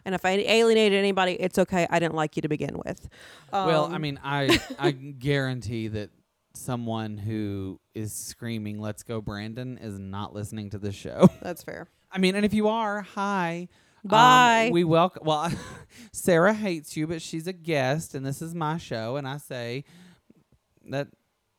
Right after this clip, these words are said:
Speaker 2: no, we, as a Democrat, we don't care if you don't like Joe Biden or not.
Speaker 1: We also don't care if
Speaker 2: <laughs>
Speaker 1: you can't be man and, or no, that's not the right term. I don't wanna say that. We don't care if you don't have enough of a backbone in your life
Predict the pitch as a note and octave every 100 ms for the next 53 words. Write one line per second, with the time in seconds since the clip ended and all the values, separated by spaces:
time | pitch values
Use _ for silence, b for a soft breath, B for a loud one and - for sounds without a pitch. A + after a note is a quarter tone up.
0 | _ - B2 A#2 F#2 C3 F#2+ B2+ C#3+ D3
1 | G2 C3 B2+ C#3 D3 C#3+ D#3 F3+ C#3 A#2
2 | C#3 C#3+ - C3 B2 A#2 A2 A2 G#2 G#2
3 | A2+ A#2 A2 A2+ A2 G2+ B2 B3 D#4 F4
4 | D#4 A3+ - A3 F#3+ F3+ - G#3 F#3+ F#3+
5 | - G3+ F3 - _ _ _ _ - F#3
6 | - G3 F3+ F3+ F3+ E3+ - F3+ E3+ F3
7 | E3+ E3 E3 E3 E3 - - D3+ D3+ D3+
8 | D3+ D3+ D3+ B B B - B3+ C4 -
9 | A#3+ - A3 G#3 F#3+ F#3+ F#3 F3 E3+ F3+
10 | F3+ - F#3 D#3+ D3+ D#3 D3+ D3+ D3 D3
11 | -